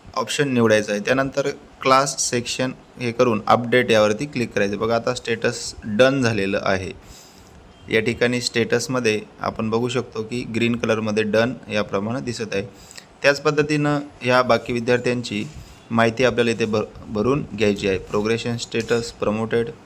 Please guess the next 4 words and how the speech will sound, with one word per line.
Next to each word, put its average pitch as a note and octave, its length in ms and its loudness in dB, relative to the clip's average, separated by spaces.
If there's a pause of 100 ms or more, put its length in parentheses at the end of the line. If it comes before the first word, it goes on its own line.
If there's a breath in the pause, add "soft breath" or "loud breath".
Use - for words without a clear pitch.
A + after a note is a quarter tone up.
(140)
त्यानंतर G#2 480 -2 (800 loud breath)
मागील A2 280 0
वर्षातील A#2+ 420 0
पर्सेंटेज, A#2+ 800 -4